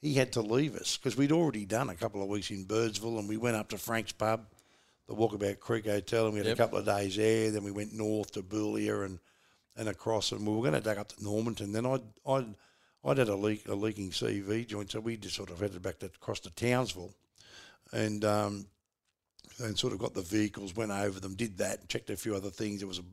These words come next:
Speaker 1: ball joint we had to replace, and I'll never forget that, 'cause I had to replace it again in Weipa. <laughs> And I'll never forget that bloke who did that job for me in Townsville. But anyway, that's another story. He basically just flogged me off when I said, "Well, mate, your ball joint fell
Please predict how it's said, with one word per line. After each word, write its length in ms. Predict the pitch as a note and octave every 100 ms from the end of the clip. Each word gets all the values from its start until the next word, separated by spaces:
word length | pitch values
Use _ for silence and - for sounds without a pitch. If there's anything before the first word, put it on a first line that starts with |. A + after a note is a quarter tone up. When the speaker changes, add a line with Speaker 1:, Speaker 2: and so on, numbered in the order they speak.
| _ _ _ _ _ _
Speaker 1:
ball 180 | B2 A2+
joint 300 | G2+ G#2 A2
we 100 | G2+
had 120 | G2+
to 80 | G2
replace, 580 | F#2+ F#2+ G#2+ G2+ G2+ -
and 100 | G2
I'll 80 | F#2+
never 160 | B2 C#3
forget 340 | A#2 G#2 -
that, 240 | G2+ B2+ - _ _ _ _ -
'cause 120 | G2+
I 20 |
had 80 | G#2+
to 40 | F#2+
replace 320 | F2+ G#2+ G2+
it 60 | G2+
again 180 | G2 G#2
in 140 | F#2+
Weipa. 380 | G2+ A#2 G#2+ A#2+
<laughs> 40 | - - - - - - -
And 160 | A2+ G#2+
I'll 100 | G#2
never 160 | A#2+ G2
forget 240 | G#2 A#2
that 160 | G2 F2
bloke 220 | G2+ F#2+
who 100 | F#2+
did 160 | A2+ C#3
that 160 | F#2
job 200 | - F#2
for 160 | F2 G2
me 160 | F#2
in 80 | F#2
Townsville. 420 | E2+ G2 A2+ A#2 A#2+
But 120 | A#2
anyway, 280 | B2 G#2 A2
that's 200 | A#2+ G#2+
another 200 | G2+ F#2+
story. 540 | - C3+ B2+ G#2+ B2 _ _ _ _ _
He 100 | A2+
basically 500 | G2+ A2 G#2 F#2+ F#2
just 300 | F#2 F2+ - - _ _ _ _ _
flogged 300 | - B2+ G2
me 140 | F#2+ A2+
off 180 | A2+
when 80 | A2
I 60 | F#2+
said, 200 | A#2 G#2
"Well, 120 | G#2
mate, 180 | G#2+ G#2+
your 120 | G2+
ball 220 | F2 A#2
joint 260 | B2+ F2+ F2+
fell 220 | - F#2